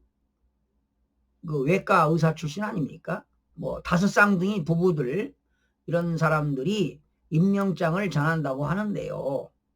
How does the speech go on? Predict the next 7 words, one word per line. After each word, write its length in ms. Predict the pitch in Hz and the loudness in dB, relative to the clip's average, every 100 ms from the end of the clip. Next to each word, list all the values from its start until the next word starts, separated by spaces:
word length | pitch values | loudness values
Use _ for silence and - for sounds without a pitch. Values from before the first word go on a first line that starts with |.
| _ 117 | _ -8
예? 240 | 156 262 277 _ _ _ _ _ | -6 -6 -12 _ _ _ _ _
음. 300 | - - - _ _ _ _ _ _ _ _ _ _ _ _ _ _ _ _ _ _ _ _ _ _ _ _ _ | -18 -16 -16 _ _ _ _ _ _ _ _ _ _ _ _ _ _ _ _ _ _ _ _ _ _ _ _ _
글쎄, 400 | 151 139 170 147 | -10 -4 0 0
저는 340 | 135 151 175 147 | 0 0 0 0
그렇게 460 | 156 147 180 151 - | -4 -2 -2 -2 -6
바람직하지 580 | 135 143 151 143 147 143 | -6 -2 -2 -2 -4 -4
않습니다. 640 | - - 147 151 - | -8 -10 -10 -10 -14